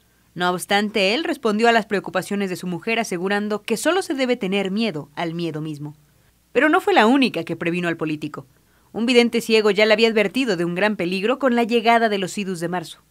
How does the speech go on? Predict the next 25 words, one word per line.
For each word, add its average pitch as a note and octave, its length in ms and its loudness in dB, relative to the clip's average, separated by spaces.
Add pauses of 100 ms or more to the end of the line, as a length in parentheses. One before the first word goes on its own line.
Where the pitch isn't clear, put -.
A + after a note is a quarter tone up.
(120)
Así A#3+ 220 0
pues, D#4 260 2
antes F4 220 0
de D4 80 4
acudir A#3+ 300 0
al A#3+ 100 2
Senado, G3+ 400 2
buscó A#3+ 300 0
al G#3+ 80 4
adivino G#3 400 0
para B3+ 180 6
decirle F#4 400 4
riendo B3 480 2
que F#3 120 -2
las F3 160 -2
fechas G3+ 280 -4
habían E3+ 300 -4
llegado D#3+ 440 -4 (280)
y G#3 160 4
él B3 200 4
no B3+ 120 2
había D4 260 2
sufrido G3+ 420 -2
daño D#3+ 260 -2
alguno. D3+ 340 -6